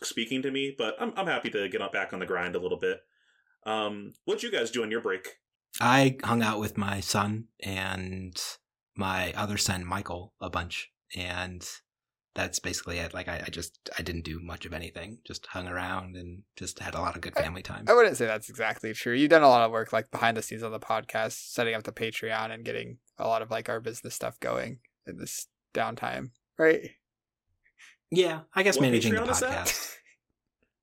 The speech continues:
Speaker 2: Uh, w w w dot patreon dot com slash manorcast.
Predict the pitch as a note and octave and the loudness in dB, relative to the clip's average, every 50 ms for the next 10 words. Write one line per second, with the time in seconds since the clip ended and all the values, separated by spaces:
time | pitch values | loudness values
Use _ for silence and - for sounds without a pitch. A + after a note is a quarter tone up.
0 | _ - - F#2+ F#2 F#2+ - A2+ G#2 G#2+ G#2 A2 G2+ G#2 G2 G2 F#2+ F#2 G2+ G2 | _ -4 -2 -2 0 2 2 4 4 4 4 4 2 2 2 0 0 0 0 0
1 | G2 F#2 F2+ - - G#2 - - - F#2+ F#2 F#2 F2+ F2 - - F#2 F2+ F2 - | 0 0 0 -2 -2 -4 -4 -4 -4 -6 -6 -4 -6 -6 -4 0 0 0 0 0
2 | - E2+ E2+ F#2 - - F#2+ F2+ F2 - - - - F#2+ G#2 - - - | -2 -2 -2 -2 -4 -4 -6 -8 -8 -8 -8 -6 -6 -6 -8 -10 -12 -18